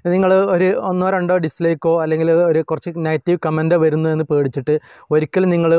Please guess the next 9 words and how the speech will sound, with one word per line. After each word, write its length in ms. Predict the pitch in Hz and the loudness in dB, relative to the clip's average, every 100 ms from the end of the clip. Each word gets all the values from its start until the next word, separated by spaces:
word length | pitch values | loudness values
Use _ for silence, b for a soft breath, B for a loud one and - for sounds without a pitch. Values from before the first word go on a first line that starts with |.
| 170 | 2
ഒരു, 140 | 156 175 - | 2 0 -2
നമ്മുടെ 260 | 160 165 180 - | -4 -2 -2 0
സുഹൃത്തുക്കളെ 420 | 160 151 156 156 | -2 0 -2 -2
സപ്പോർട്ട് 280 | 147 - 139 | -4 -4 -2
ചെയ്യാതിരിക്കുക. 360 | 151 147 135 143 B B | 0 0 0 -4 B B
കാരണം 240 | - 165 165 | -6 -2 0
നമ്മൾ, 200 | 160 170 185 185 B _ | 0 2 0 0 B _
നമ്മളെ 220 | 165 175 170 | -2 0 0
യൂട്യൂബേഴ്സിൻ്റെ, 580 | 165 170 160 165 170 | 0 0 0 0 -2